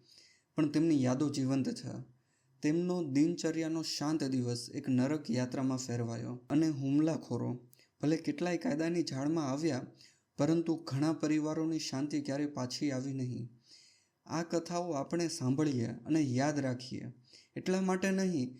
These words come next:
કે દુઃખ લાગે, પણ એટલા માટે કે આવી ઘટનાઓ ફરી ક્યારેય ન બને. મિત્રો, આ ક્રાઇમ સ્ટોરી તમને કેવી લાગી એ કમેન્ટમાં જરૂર જણાવશો. અને જો તમને લાગે કે આવી સત્ય ક્રાઇમ સ્ટોરીઝ વધુ લોકો સુધી પહોંચવી જોઈએ,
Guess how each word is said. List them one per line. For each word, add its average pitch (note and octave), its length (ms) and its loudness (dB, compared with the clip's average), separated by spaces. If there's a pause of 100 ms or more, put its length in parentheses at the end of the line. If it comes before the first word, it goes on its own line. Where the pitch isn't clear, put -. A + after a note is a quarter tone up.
(160)
કે D3 80 0
દુઃખ D#3 340 2
લાગે, A#2+ 360 -2 (400)
પણ C#3+ 120 2
એટલા D#3+ 320 0
માટે B2 400 0 (320)
કે C3+ 120 -2
આવી C#3+ 280 0
ઘટનાઓ D3 400 -2
ફરી C#3+ 260 -4
ક્યારેય B2+ 380 0
ન A#2 100 0
બને. A#2+ 420 -8 (220)
મિત્રો, C#3 580 -2
આ C3+ 120 -2
ક્રાઇમ C#3 300 0
સ્ટોરી E3 300 -2
તમને D#3+ 280 -2
કેવી C#3 280 -2
લાગી A#2 420 -4 (340)
એ D3 60 -4
કમેન્ટમાં D3 460 2
જરૂર B2 260 2
જણાવશો. A#2+ 680 -6 (240)
અને D3 240 2
જો D3 300 2
તમને D3 320 2
લાગે C3+ 400 0
કે C3 120 -4
આવી C#3 180 -2
સત્ય D3 400 -4
ક્રાઇમ D3 300 -2
સ્ટોરીઝ C3+ 520 -2
વધુ B2+ 320 0
લોકો D3 260 4
સુધી D3+ 260 -2
પહોંચવી C#3 500 0
જોઈએ, B2 460 -2